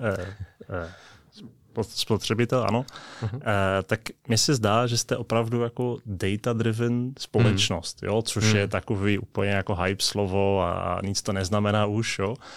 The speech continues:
Speaker 1: Ale mně se zdá, nevím přesně, jaký je váš headcount, jo, ale jak jsi zmínil těch, těch šest tisíc aktivních uživatelů
Speaker 2: Mhm.
Speaker 1: měsíčně na té, na té Power B I platformě, zmínil jsi to tak jako trošku bokem, jo. A to je hrozně moc.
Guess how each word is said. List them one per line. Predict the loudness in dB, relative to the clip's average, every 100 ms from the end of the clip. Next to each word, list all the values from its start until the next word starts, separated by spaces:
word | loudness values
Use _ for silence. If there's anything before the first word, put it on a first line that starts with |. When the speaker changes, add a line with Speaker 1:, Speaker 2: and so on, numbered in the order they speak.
| -18 -18 -4
Speaker 1:
Ale | 0
mně | 2
se | 4 4
zdá, | 4 4 2 2 0
nevím | 2 2 2
přesně, | 0 -2 -4
jaký | -4 -2
je | 0
váš | 2 2 0
headcount, | -4 -2 0 2 2
jo, | 2
ale | 2 2
jak | 2
jsi | 2 2
zmínil | 2 4 2
těch, | 0 -4 -6
těch | -8 -6
šest | -6 -6 -6
tisíc | -4 -4 -4 -2 -2 -2 -2
aktivních | -4 -4 -2 0 0
uživatelů | -2 0 2 2 2
Speaker 2:
Mhm. | 0
Speaker 1:
měsíčně | 0 -2 -4 -4 -4
na | -4
té, | -4 -4
na | -4
té | -4
Power | -2 -2 -2
B | -2
I |
platformě, | -2 -6 -2 2 2 0 -8 -8 0
zmínil | 4 6
jsi | 4
to | 4
tak | 2 2
jako | 2 2
trošku | 0 -2
bokem, | -2 -2 -2 -2
jo. | -2 -6 -14 -20 -20 -12 -8
A | -8 -4
to | -2
je | 0
hrozně | 0 0 2 6
moc. | 6 4 0 -8 -4